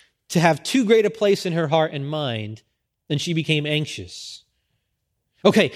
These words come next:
company's coming over. G-, gotta have the food, gotta have, gotta have the drinks, and we gotta rearrange, and all of that. And these things had so occupied her mind that they kept her from the one thing that was necessary, sitting at the feet of Jesus and treasuring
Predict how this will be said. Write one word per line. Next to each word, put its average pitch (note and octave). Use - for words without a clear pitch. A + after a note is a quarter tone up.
company's A#3+
coming A3
over. D3+
G-, G3+
gotta G3+
have G#3
the E3
food, B3+
gotta F#3+
have, F#3+
gotta G#3
have G#3
the F3
drinks, G#3+
and G#3
we G3
gotta F#3+
rearrange, A3+
and B2
all F#3
of E3+
that. E3
And B2+
these F3+
things G#3
had D3
so A3
occupied A#3
her A3
mind F3+
that E3
they D#3
kept G#3+
her A3
from F#3+
the D#3
one F3+
thing F3
that D3
was D#3
necessary, A2
sitting G#3+
at G3+
the G3+
feet G#3
of E3+
Jesus D3
and B2+
treasuring A2